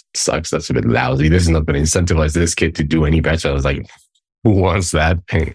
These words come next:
<laughs> So I think he augmented the prize with some electronic kits, unbeknown to me. And I got that. I got hooked into electronic kits, like, you know,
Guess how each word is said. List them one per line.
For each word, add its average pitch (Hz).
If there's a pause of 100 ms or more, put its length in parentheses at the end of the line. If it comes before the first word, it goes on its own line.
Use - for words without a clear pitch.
(200)
<laughs> -
So -
I 107
think 139
he 147
augmented 104
the 98
prize 101
with 87
some 90
electronic 82
kits, - (400)
unbeknown 87
to 82
me. 76 (160)
And 101
I 95
got 110
that. 87
I 78
got 90
hooked -
into 82
electronic 80
kits, -
like, 76
you 85
know, 76